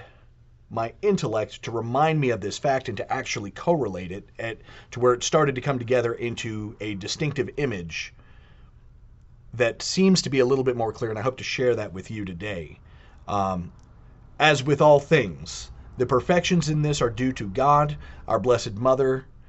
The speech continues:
Saint Michael the Archangel, and my guardian angel. And on any of the flaws in the interpretation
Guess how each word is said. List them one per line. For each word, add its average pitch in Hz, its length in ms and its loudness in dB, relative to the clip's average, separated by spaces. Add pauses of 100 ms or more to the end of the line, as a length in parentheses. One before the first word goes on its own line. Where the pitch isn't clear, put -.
(200)
Saint 110 220 -2
Michael 131 300 0
the 117 140 0
Archangel, 127 640 2
and 120 420 -2 (180)
my 107 180 -4
guardian 110 400 0
angel. 82 380 -14 (1080)
And 101 160 -8
on 117 160 0
any 131 240 0
of 104 100 -2
the 120 80 -4
flaws 113 800 4 (160)
in 123 120 -4
the 117 100 -2
interpretation 110 880 -4